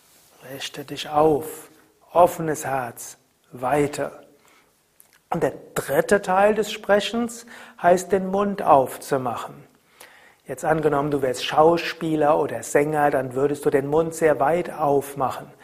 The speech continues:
Ich übertreibe das jetzt etwas und ich bin auch kein ausgebildeter Schauspieler oder Sänger. Aber es reicht, wenn du den Mund nicht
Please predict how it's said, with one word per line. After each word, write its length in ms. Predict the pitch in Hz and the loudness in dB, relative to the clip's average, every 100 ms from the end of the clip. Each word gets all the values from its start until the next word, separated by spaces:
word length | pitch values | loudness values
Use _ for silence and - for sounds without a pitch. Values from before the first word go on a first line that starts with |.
| - - | -20 -12
Ich 180 | 220 226 | -10 -4
übertreibe 720 | 196 165 165 135 139 151 147 | 4 4 4 0 4 4 2
das 260 | 143 131 - | 0 0 0
jetzt 280 | 143 - 190 | -2 0 -2
etwas 540 | 143 - 135 127 - - - _ | 0 0 0 -2 -14 -20 -20 _
und 140 | 180 151 | -8 -6
ich 160 | - | -2
bin 160 | 170 175 | -2 0
auch 240 | 156 139 | -2 0
kein 220 | 156 147 | 2 2
ausgebildeter 840 | 156 147 147 - 151 156 147 139 131 | 2 0 0 -4 0 0 2 0 0
Schauspieler 800 | - 143 147 - - 151 143 151 | 2 2 2 -4 -4 0 0 0
oder 240 | 131 127 | -2 -4
Sänger. 460 | 117 151 135 120 - _ - - - - | -2 -2 -2 -12 -18 _ -20 -20 -14 -4
Aber 160 | 185 | 0
es 220 | 202 - | 0 2
reicht, 420 | 156 175 190 185 - | 6 8 6 2 2
wenn 180 | 165 | 2
du 120 | 160 156 | 2 2
den 160 | 151 | 2
Mund 320 | 165 185 190 - - | 4 2 0 -12 -10
nicht 380 | 156 147 - | -8 -6 -8